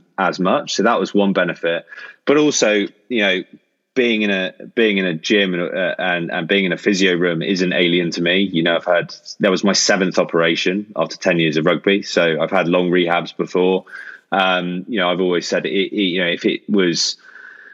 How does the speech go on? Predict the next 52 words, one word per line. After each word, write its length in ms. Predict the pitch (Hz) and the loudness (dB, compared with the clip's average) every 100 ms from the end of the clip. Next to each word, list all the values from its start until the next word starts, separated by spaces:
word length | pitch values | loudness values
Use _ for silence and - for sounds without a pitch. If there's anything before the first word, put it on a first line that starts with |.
| _ _ _ _ | _ _ _ _
sitting 360 | - - 123 107 | -4 0 2 2
in 40 | |
front 160 | 98 104 | 0 2
of 60 | 95 | 2
an 100 | 101 | 2
Excel 340 | - 110 92 | 2 2 2
spreadsheet 600 | - 123 113 - 92 78 | 2 0 0 0 -2 0
for 100 | 92 | 0
eight 140 | 87 | 0
hours 260 | 85 87 78 | 0 -2 -2
a 40 | |
day, 200 | 78 85 | -2 0
I'd 120 | 90 - | 0 -2
probably 240 | 101 98 | -2 -2
still 200 | - 98 | 0 0
be 100 | 92 | 0
in 60 | 87 | 0
a 40 | |
wheelchair. 480 | 104 127 - 80 78 | 2 2 2 -2 0
Whereas 240 | 92 92 | 0 0
some 160 | - 107 | 0 0
other 160 | 101 | -2
people 260 | 98 90 90 | -2 -6 -4
would 140 | 92 | -4
find 260 | - 95 92 | 0 0 2
that 160 | 92 92 | 0 0
really 220 | 90 92 | 0 2
easy. 420 | 113 113 85 80 | 2 2 -2 -6
It's 140 | 87 | -4
just 220 | - 101 - | 0 0 2
quite 240 | 101 85 | 0 2
fortunate 520 | 107 107 - 90 76 | 2 2 0 -6 -4
that 160 | 87 85 | -2 0
it 200 | 90 - | -2 -4
fell 440 | - - 107 98 | -12 -2 0 2
into 220 | 90 - | 0 0
my 120 | 95 85 | 0 2
wheelhouse, 560 | 107 110 90 82 - | 2 2 2 -2 -2
if 140 | 92 85 | -4 -2
you 80 | |
like, 280 | 85 82 - | 0 0 -2
recovering 480 | 87 107 104 95 80 | -4 0 0 0 0
from 160 | 87 80 | -4 -4
this. 360 | 78 - - | -4 -6 -4
Now, 120 | 90 90 | 0 0
that's 160 | 98 | 2
not 120 | 117 | 0
to 60 | - | 2
say 100 | 95 | 2
it 80 | 92 | 2
made 180 | 92 | 2
it 140 | 87 | 0